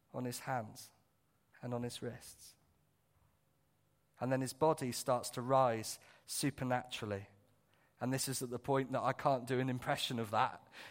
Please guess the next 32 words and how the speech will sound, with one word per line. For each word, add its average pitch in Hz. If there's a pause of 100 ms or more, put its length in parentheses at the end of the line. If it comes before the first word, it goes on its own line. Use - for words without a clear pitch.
(140)
We 139
haven't 135 (240)
rigged 135
it 139
up 143
with 135
little, 139
uh, 131 (380)
ropes 147
and 131
pulleys 147
like 135
the 139
acrobats 139
do 147 (260)
or 131
anything 135
like 131
that, 131
I'm 127
afraid. 127 (240)
Sorry, 120
you 123
know, 110 (320)
end 135
of 127
the 120
month, 117
the 123
budget's 127
narrowed. 104
So, 110